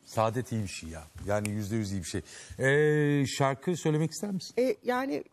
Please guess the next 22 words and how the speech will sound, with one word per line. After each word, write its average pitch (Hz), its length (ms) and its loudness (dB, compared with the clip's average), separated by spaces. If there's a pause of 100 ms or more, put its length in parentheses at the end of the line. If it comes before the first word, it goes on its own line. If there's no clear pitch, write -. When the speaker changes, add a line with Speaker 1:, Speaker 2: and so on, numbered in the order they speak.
(100)
Speaker 2:
yeni 262 260 0
albümümden 247 680 -2
bir 262 40 -8
tane 254 460 -4
isterim 339 420 0
söylemek 202 300 2
Speaker 1:
Tamam, 147 200 2
ne 185 60 2
Speaker 2:
tabii 190 100 -2
Speaker 1:
söylemek 113 260 -2
Speaker 2:
ki. 190 60 0
Speaker 1:
istersin? 107 380 -4
Yeni 160 40 -2
Speaker 2:
Gerçi 240 180 4 (120)
Speaker 1:
albümün- 254 120 -2
Speaker 2:
Drakula'dan 311 580 0
bahsettik 240 540 0
ama 330 240 -2
ben, 285 300 -2
e, 254 340 4
Düşer 277 320 0
O 202 200 4